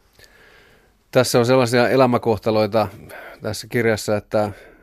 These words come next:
osan kohdalta se näyttäytyy lähes väistämättömänä, että he päätyvät N S D A P jäseniksi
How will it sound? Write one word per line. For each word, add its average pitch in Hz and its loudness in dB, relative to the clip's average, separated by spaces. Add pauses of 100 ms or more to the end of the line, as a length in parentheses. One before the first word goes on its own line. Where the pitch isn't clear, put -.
(280)
osan 131 2
kohdalta 104 0
se 107 -2 (840)
näyttäytyy 107 -4
lähes 110 -4
väistämättömänä, 98 -2
että 98 -8
he 104 -4
päätyvät 98 -4
N 98 -8
S - -16
D 98 -4
A 92 -8
P 92 -14
jäseniksi 92 -8